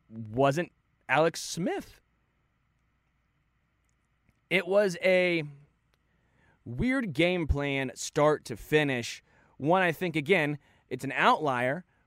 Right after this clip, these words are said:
but how many times, how many excuses are we gonna make for Kansas City?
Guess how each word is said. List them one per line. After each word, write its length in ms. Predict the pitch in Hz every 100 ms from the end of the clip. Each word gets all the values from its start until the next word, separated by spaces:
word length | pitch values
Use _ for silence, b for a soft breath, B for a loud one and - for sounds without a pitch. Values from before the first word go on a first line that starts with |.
| -
but 120 | 160
how 240 | 147 180
many 200 | 214 233
times, 600 | 175 165 170 160 143 123 _ -
how 140 | 175
many 160 | 226 233
excuses 840 | 180 - - 190 185 151 135 120 -
are 80 | 147
we 100 | 156
gonna 180 | 156 143
make 220 | 143 131
for 80 | 131
Kansas 400 | 135 123 110 101
City? 340 | 107 - _